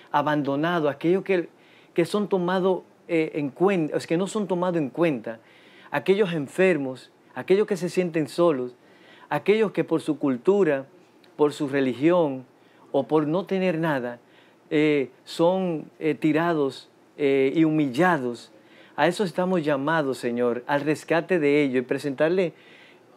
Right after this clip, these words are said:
el, el mejor rostro que podamos tener nosotros, el rostro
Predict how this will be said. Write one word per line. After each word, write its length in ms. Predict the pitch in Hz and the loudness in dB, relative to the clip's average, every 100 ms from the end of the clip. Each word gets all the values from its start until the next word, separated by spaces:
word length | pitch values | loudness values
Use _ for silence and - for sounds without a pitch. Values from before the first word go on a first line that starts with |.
| - 202 | -6 0
el, 180 | 202 - | 0 2
el 160 | 185 180 | 2 2
mejor 340 | 165 190 180 | 2 0 2
rostro 320 | 175 160 139 | 2 2 -2
que 100 | 135 | -4
podamos 360 | 127 135 151 135 | -2 0 0 -2
tener 340 | 131 123 127 | -2 0 0
nosotros, 540 | 120 107 117 104 113 113 | -2 -6 -6 -4 -6 -2
el 40 | |
rostro 420 | 165 170 165 156 | -2 -2 -4 -6